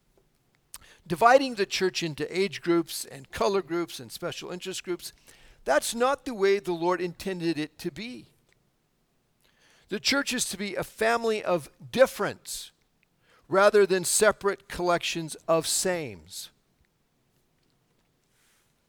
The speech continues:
The third group that John addresses in this passage is young men in verse thirteen and then again at the end of verse fourteen.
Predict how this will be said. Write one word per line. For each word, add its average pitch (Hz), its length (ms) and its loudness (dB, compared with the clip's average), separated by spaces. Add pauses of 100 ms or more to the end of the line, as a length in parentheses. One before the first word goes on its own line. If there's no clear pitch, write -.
(1800)
The 151 100 -8
third 233 320 -2
group 143 380 -2
that 139 200 -4
John 151 320 -2
addresses 143 640 -6
in 131 120 -10
this 120 200 -12
passage 131 720 -8 (100)
is 110 380 -10 (100)
young 123 420 -6
men 107 380 -4 (400)
in 127 140 -12
verse 135 260 -4
thirteen 139 600 -8
and 131 140 -10
then 123 120 -8
again 117 500 -8 (320)
at 127 140 -12
the 127 200 -12
end 135 280 -10 (160)
of 113 180 -10
verse 117 420 -8
fourteen. 127 840 -12